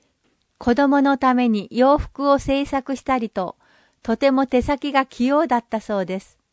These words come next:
八十五歳までゲートボールも頑張っておられました。現在は、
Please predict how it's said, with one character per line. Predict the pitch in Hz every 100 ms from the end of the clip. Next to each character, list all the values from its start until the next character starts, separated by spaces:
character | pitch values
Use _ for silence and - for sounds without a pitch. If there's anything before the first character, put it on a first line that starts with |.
| _ _ _ _ _ _ _ _ _
八 | 240 240 294
十 | 262 302 302
五 | 302
歳 | 294 277 254
ま | 220 202
で | 196
ゲ | 185 247 277
ー |
ト | 285
ボ | 254 269 269
ー |
ル | 240
も | 196 185
頑 | 202 240
張 | 240 269
っ |
て | - 202
お |
ら | 196
れ | 202 196
ま | 196
し | -
た。 | - 165 - _ _ _ _ _ _ _ _ _ _ _ -
現 | 220 269 285
在 | 247 240 220
は、 | 202 214